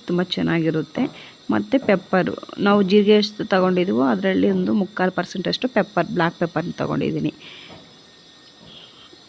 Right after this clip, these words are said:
ಇದಕ್ಕೆ ಸ್ವಲ್ಪ ಹಸಿ ಕರಿಬೇವು ಸೊಪ್ಪಾಗಲಿ, ಸ್ವಲ್ಪ ಒಂದು ಒಣಗಿರೋ ಕರಿಬೇವು ಸೊಪ್ಪಾಗಲಿ ಒಂದಷ್ಟು, ಒಂದು ಹತ್ತರಿಂದ ಒಂದು ಹದಿನೈದು ಎಲೆನ ಹಾಕಿ ಅದನ್ನೆಲ್ಲ ಮಧ್ಯಮ ಉರಿಯಲ್ಲಿ ಇಟ್ಕೊಂಡ್ಬಿಟ್ಟು ಬಾಡಿಸ್ಕೋಬೇಕಾಗುತ್ತೆ.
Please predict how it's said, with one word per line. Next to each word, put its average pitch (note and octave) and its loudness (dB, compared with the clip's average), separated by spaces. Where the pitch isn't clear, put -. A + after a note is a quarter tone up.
ಇದಕ್ಕೆ A3+ 4
ಸ್ವಲ್ಪ G#3+ 2
ಹಸಿ A#3+ 4
ಕರಿಬೇವು G#3+ 4
ಸೊಪ್ಪಾಗಲಿ, G3+ 2
ಸ್ವಲ್ಪ G3+ -4
ಒಂದು F#3 2
ಒಣಗಿರೋ G3 4
ಕರಿಬೇವು F3+ 2
ಸೊಪ್ಪಾಗಲಿ F3+ 0
ಒಂದಷ್ಟು, F#3 -2
ಒಂದು F#3 2
ಹತ್ತರಿಂದ F3+ 0
ಒಂದು G#3 0
ಹದಿನೈದು E3+ 0
ಎಲೆನ F#3 4
ಹಾಕಿ E3+ 2
ಅದನ್ನೆಲ್ಲ G#3 4
ಮಧ್ಯಮ G#3 4
ಉರಿಯಲ್ಲಿ G3+ 4
ಇಟ್ಕೊಂಡ್ಬಿಟ್ಟು F3+ 0
ಬಾಡಿಸ್ಕೋಬೇಕಾಗುತ್ತೆ. E3 -2